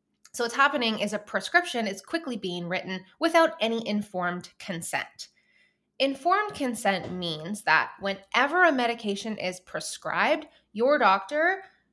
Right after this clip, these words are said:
is taking the time to thoroughly review how the medication works,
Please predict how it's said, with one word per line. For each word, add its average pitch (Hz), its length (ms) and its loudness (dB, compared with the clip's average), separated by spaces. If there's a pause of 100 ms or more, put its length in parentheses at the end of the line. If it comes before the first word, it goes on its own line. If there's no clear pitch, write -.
(220)
is 220 220 -2
taking 247 520 -2
the 226 80 -4
time 220 560 -2
to 247 180 -8
thoroughly 269 760 0
review 214 640 -2
how 202 240 -2
the 233 100 -8
medication 220 600 -6
works, 170 420 -6